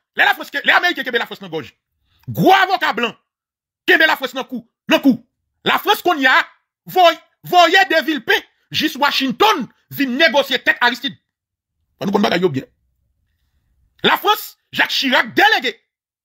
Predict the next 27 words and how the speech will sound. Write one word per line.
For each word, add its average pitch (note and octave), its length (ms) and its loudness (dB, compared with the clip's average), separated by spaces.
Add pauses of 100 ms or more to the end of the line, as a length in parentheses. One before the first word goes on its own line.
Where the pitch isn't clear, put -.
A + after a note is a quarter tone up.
(800)
Ah - 80 -4
oui, G#4+ 80 -2 (100)
y - 60 -4
a - 40 0
beaucoup G3+ 200 2
de E4 180 -2 (460)
T'es G#3 120 4
un C#4+ 60 6
partenaire, B3+ 380 4
Michel A#3 240 0
Debré. B3 220 2 (800)
Michel E4 240 0
Debré, C#4+ 220 -2
c'est C4 80 -4
le B3 160 -6
responsable A#3+ 400 -4
commission A#3+ 440 0 (300)
pour C4+ 120 4
Chita C#4+ 280 0 (260)
avec C4+ 380 0
le C4+ 60 -6
régime B3 180 -4
Lavalas A3+ 320 -4
là, - 140 -2 (120)
pour C4 100 2
y B3+ 120 6
discuter - 540 -2